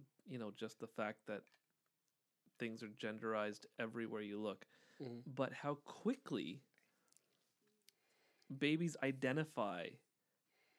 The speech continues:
Speaker 1: father as male, mother as female. And they
Speaker 2: Mm.
Speaker 1: and, and, and they start seeing the gender divide very quickly. Like, before you'd think they were able to conceptualize that. But it's,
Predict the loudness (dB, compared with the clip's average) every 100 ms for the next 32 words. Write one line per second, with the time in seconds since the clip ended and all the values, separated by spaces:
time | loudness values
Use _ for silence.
0 | _ _ _ _ _ _ _ 6 8 8
1 | 8 6 4 4 4 2 2 2 4 2
2 | -2 -6 -6 -8 -12 _ _ _ -20 -20
3 | _ 0 2 4 4 4 2 2 0 0
4 | 0 0 0 2 2 -2 0 4 4 2
5 | 2 6 6 6 -4 -6 0 2 4 4
6 | 4 4 4 2 2 2 2 -2 -10 2
7 | 4 6 4 4 0 -2 -4 0 0 0
8 | -2 -4 -4 0 0 0 -4 -2 0 4
9 | 2 2 2 0 0 0 2 0 -2 _
10 | _ _ -8 0 2 4 4 6 4 -2
11 | -8 -10 _ -20 -20 -20 _ 0 0 0